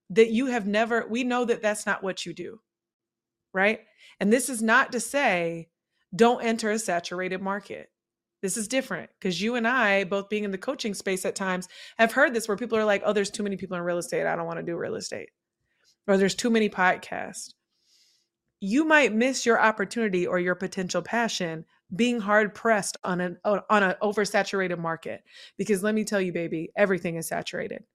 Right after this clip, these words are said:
Everything is saturated. Everybody is doing something. Everybody has the opportunity to create now. But are you using your sauce? Are you using your uniqueness? Are you,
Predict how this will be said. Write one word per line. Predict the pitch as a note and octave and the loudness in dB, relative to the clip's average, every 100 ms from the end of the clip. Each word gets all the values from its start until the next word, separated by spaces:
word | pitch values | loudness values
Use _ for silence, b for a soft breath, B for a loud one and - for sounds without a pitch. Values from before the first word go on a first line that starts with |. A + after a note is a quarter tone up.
| _ _ _ _ - | _ _ _ _ 4
Everything | C#4 B3 G#3 F3+ E3+ E3+ | 6 8 6 2 -2 -8
is | F3 E3 | -10 -6
saturated. | F3 E3 - - - - - _ _ _ - | -4 -4 -6 -8 -10 -14 -18 _ _ _ 2
Everybody | B3+ C#4 C#4+ B3+ C4+ C#4 C#4+ B B - | 6 6 4 4 2 2 -4 B B 0
is | F#3+ E3+ | 0 4
doing | G#3 G3+ F#3+ | 2 2 0
something. | F#3 E3+ - G#3+ G3 _ _ B3+ | -2 -4 -8 -14 -16 _ _ 4
Everybody | C4+ C#4+ C4+ B3+ | 6 6 2 2
has | A3+ G#3+ | 2 2
the | G3+ - | 0 0
opportunity | F3+ F#3 - F3 D#3+ E3 | 0 -4 -6 -8 -6 -8
to | - - | -8 -14
create | - - C#3+ | -10 -8 -8
now. | - G2 - _ _ B B B B - | -10 -14 -16 _ _ B B B B 2
But | A#3+ | 2
are | - A3 | 6 4
you | B3 B3+ | 4 0
using | G#3+ A3 A3+ G3 | 0 0 0 0
your | F3+ E3 | 0 -2
sauce? | - F3+ A3 A3 - - _ _ _ _ - | 0 0 -2 -8 -14 -18 _ _ _ _ 4
Are | A3 B3 | 6 6
you | B3 | 4
using | A3 A#3 A#3 G#3+ | 0 0 0 0
your | G#3+ | 0
uniqueness? | G3 F#3+ F#3 G3+ A3 A#3+ B3 - _ _ _ _ _ _ _ _ _ - | 0 -2 -2 -4 -4 -6 -8 -20 _ _ _ _ _ _ _ _ _ 6
Are | A#3 C#4 | 10 10
you, | C4 B3 C4 C4+ C4+ | 6 0 -2 0 -2